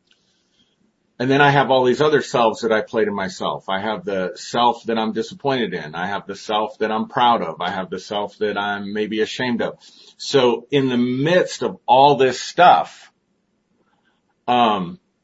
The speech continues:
d-, does this make sense? In the midst of all this stuff, it's like, what are we trying to carve out? What are we trying to, uh, raise up and release? And so talking about the daemon, the personal daemon, or you can call it your higher self, but I would, I would differentiate the two a little bit,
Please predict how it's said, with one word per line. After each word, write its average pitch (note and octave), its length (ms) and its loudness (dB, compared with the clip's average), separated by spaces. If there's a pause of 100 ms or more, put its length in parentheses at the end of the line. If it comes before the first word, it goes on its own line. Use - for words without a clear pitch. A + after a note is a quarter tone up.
(1000)
d-, A2+ 200 -2
does A#2+ 220 -6
this C3 160 -6
make B2+ 160 -2
sense? C3+ 260 -4
In C3 120 -6
the B2 60 -2
midst D#3 300 -2
of A#2 80 -2
all C#3 240 4
this C#3+ 240 4
stuff, C#3+ 480 2
it's B2 160 -10
like, A#2 180 -2
what A#2 340 -2
are D#3 60 0
we C3+ 140 -2
trying A#2+ 360 -4
to - 60 -6
carve G#2+ 520 -4
out? G#2 420 2
What G#2 160 -2
are C3 60 0
we C3+ 140 -2
trying A2 460 -2 (140)
to, F#2+ 280 -6 (920)
uh, G#2 280 -2
raise A#2 460 2
up G#2+ 340 2
and G#2+ 140 -4
release? G#2+ 540 -2
And A2+ 160 -4
so A2+ 180 -2
talking C3+ 540 -4
about G#2+ 380 -2
the G#2 80 -6
daemon, A2 640 -2 (380)
the G#2 80 -2
personal C#3 400 2
daemon, G#2 440 -2
or G2+ 80 -4
you A#2+ 160 -6
can B2 120 -14
call A#2+ 160 -2
it - 60 -6
your G#2+ 100 -6
higher A#2 180 0
self, A#2+ 280 -4
but G#2 100 -4
I G2+ 80 -4
would, G#2 180 -4
I G#2+ 60 -2
would G2 100 -4
differentiate A2 640 -6
the F#3+ 100 -8
two C#3 240 -6
a G2+ 40 -2
little B2+ 180 -2
bit, F#2+ 320 -4